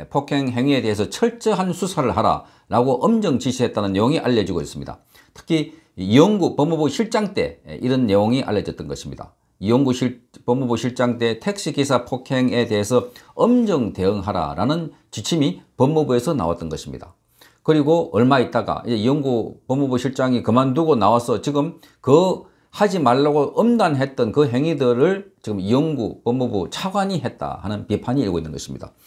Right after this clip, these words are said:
그 당시에 나왔던 보도 자료입니다. 이걸 보시면 이렇게 법무부에서 낸 보도 자료인데 법무부, 어, 보복, 난폭 운전 및 도로 위 폭력 행위 엄정 대응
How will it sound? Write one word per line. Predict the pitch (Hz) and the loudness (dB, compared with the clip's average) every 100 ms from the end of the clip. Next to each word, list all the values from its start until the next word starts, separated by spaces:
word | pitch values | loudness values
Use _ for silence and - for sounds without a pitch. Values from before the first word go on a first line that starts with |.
| - - - - | -20 -20 -20 0
그 | 135 | 4
당시에 | 135 151 175 233 180 | 6 6 4 4 4
나왔던 | 117 117 117 110 107 | 6 4 4 0 -2
보도 | - 104 127 | 0 0 2
자료입니다. | 98 117 101 78 - | 2 2 0 -4 -8
이걸 | 104 123 127 | -4 -2 0
보시면 | 120 120 139 120 92 82 156 185 | -2 -2 0 2 0 -2 -4 -8
이렇게 | - 107 110 95 92 - | -6 -6 -2 -2 -2 0
법무부에서 | 127 147 143 123 123 | 2 4 2 0 0
낸 | 107 104 | 0 0
보도 | 95 95 113 | -2 -2 0
자료인데 | 101 104 95 117 - - - - - - | 0 0 0 -2 -2 -10 -20 -20 -16 0
법무부, | 131 156 156 123 92 - - | 2 4 2 0 -4 -6 -20
어, | 80 78 - _ _ _ - | -18 -16 -18 _ _ _ 0
보복, | 117 147 175 175 | 4 4 4 0
난폭 | 104 107 120 123 185 180 | 0 2 2 2 0 0
운전 | 120 120 120 | 0 2 4
및 | 123 - - | 2 0 0
도로 | 107 127 165 | 2 6 6
위 | 175 190 - - | 4 2 -2 -6
폭력 | 196 196 196 190 - | -6 -2 -2 -4 -2
행위 | 147 131 - | 0 0 0
엄정 | 196 208 165 110 | 2 4 4 2
대응 | - 95 98 87 | 0 -2 0 -2